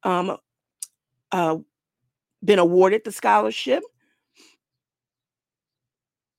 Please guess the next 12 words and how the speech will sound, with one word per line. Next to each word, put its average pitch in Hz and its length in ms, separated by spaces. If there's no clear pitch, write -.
You 220 140
know, 214 240
but 240 180
I 226 140
know 233 580
that 185 480
there 208 240
are 196 100
people - 500
out 175 280
there, 147 360
women 185 440